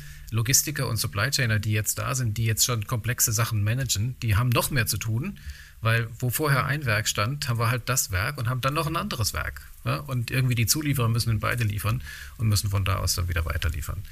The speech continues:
Also, ähm, der Trend ist zu sehen. Es gibt auch ja schon einige Beispiele. Jeder liest über, über Apple, dass die nach Indien gehen, weil sie zu sehr von China abhängen. Ähm, aber es gibt sehr, sehr viele Anstrengungen, ähm, da in die Richtung zu gehen.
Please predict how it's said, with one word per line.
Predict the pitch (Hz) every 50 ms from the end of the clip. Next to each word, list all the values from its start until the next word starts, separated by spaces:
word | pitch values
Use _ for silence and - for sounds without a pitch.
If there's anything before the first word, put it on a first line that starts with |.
| - - - - - - - - -
Also, | - 117 110 123 110 101 - - - - - -
ähm, | 143 131 120 117 113 110 - - - - - - -
der | - 120
Trend | - - - 147 147 147
ist | 147 143 -
zu | - 127
sehen. | 110 131 160 185 -
Es | - -
gibt | - 127 127
auch | 123
ja | 123 117 110 104
schon | - 117
einige | 98 101 107 104 98 95
Beispiele. | - 104 120 139 - - 143 131 123 123
Jeder | 113 110 107 120 113 104 98 - - -
liest | - 110 113 117 113 - -
über, | 110 107 104 98 110
über | 117 - 107 95
Apple, | - 117 - 143 131 120 110 - - -
dass | 113 107 -
die | - 113
nach | 107 104 92
Indien | 98 117 120 120 123 120 120 113
gehen, | 113 117 117 113 117 113 - - - - - - -
weil | - 107 101
sie | 101 95
zu | - 120
sehr | 113 107 104 101
von | - 95
China | 87 - 110 107 92
abhängen. | - - - 107 104 104 101 - - - - - - - - -
Ähm, | - 113 101 101 101 - - - -
aber | - 120 107 113 110
es | 98 -
gibt | - 117 95
sehr, | 123 123 120
sehr | 110 123 110
viele | - - 135 135 131 131 120 117 107 - - - -
Anstrengungen, | - 120 135 131 - - 110 110 110 107 101 104 104 104 98 92 - - - - -
ähm, | 107 104 101 98 95 95 92 - - - - -
da | - 110
in | 107 107
die | 101 104
Richtung | - 107 - - 107 95
zu | - -
gehen. | 101 95 98 104 113 113